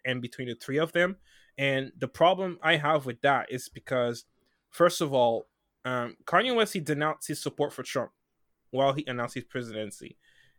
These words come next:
And the thing is that a lot of people were a bit iffy about it because they were not sure if he, um, if he's a, if he's still a Trump supporter, because if you're gonna take away votes from Joe Biden, it's like supporting Trump and, and Kanye at the same time,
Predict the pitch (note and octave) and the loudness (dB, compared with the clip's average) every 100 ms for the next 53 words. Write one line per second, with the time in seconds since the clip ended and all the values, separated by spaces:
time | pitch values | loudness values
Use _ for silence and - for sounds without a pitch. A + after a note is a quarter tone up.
0 | - C#3 C3+ C3 C3 - A#3+ G#3 D#3+ - | -4 -2 0 -2 -2 2 4 4 2 2
1 | C3 D3 G3+ - F3+ F3+ F3 D3 C#3 C3+ | 4 6 6 4 -6 -2 0 2 0 0
2 | C3+ - D3 - F#3 F3+ G3 G#3+ D3 - | -8 -6 -6 -2 0 2 2 2 -6 -2
3 | C#3 C3+ C#3 C#3 D3 - - E3 D#3 D3 | 0 0 -2 -2 -2 -4 -4 2 6 6
4 | C#3 _ _ _ _ _ D3 C#3 C3 D3 | 6 _ _ _ _ _ 0 0 0 -4
5 | C#3 B2+ B2+ A#2+ A#2 A2 - - C3+ D3+ | -2 0 0 0 -2 -6 -12 -8 -6 -4
6 | C3 C3+ - - C3+ - C3 - - E3 | 0 0 -2 -10 -12 -10 -10 -8 -2 -2
7 | D3+ - D3+ D#3+ F3 - F#3+ G#3 G#3+ D3 | -2 -4 -6 -4 -8 -2 0 0 -2 -6
8 | - C#3+ C3 - - - D3 A3+ C4 B3 | 0 0 0 -4 -20 -8 -4 -4 0 0
9 | F3+ F#3+ F3 F3 C#3+ D#3+ D#3 C#3+ C3 C#3 | 2 0 0 -2 0 -2 -4 -6 -2 2
10 | C#3 E3+ C#3+ C3 _ _ C#3 - D#3+ C#3 | 4 4 2 -6 _ _ -6 -2 -2 0
11 | - D#3+ - F#3+ F#3+ F3+ - E3+ D#3 - | -2 -4 0 0 0 -6 -2 0 0 -2
12 | C#3+ C3+ B2+ B2+ - - C3+ C3 - D3 | -2 -2 -2 -6 -14 -8 -6 -6 0 2
13 | C#3+ C3+ B2+ A#2+ - C3 A#2+ - C#3 G2+ | 2 0 -2 -4 -4 -4 -4 -2 -2 -2